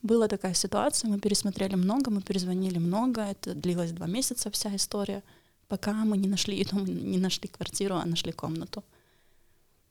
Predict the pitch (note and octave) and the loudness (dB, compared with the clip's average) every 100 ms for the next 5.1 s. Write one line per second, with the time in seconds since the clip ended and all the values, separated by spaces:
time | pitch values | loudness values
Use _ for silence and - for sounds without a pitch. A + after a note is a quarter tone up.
0 | _ _ _ - - A3 G#3+ G3 F#3+ - | _ _ _ -20 -2 2 4 4 0 -2
1 | F#3 F#3 F3 F3+ F3+ F#3+ F#3+ - G3+ G3 | 0 2 0 0 0 -2 -6 -4 -2 2
2 | B3+ - A#3+ - - G3+ G3 F#3+ F#3+ G3 | 2 0 -2 -4 -4 -2 -2 0 0 0
3 | F#3+ F3 - _ - - - G3 - G#3 | 0 0 -4 _ -8 -6 -4 -6 -4 -2
4 | G3+ F#3+ - F#3 - F#3+ F#3 G3 G#3 G#3+ | 0 0 -2 2 2 2 0 0 0 0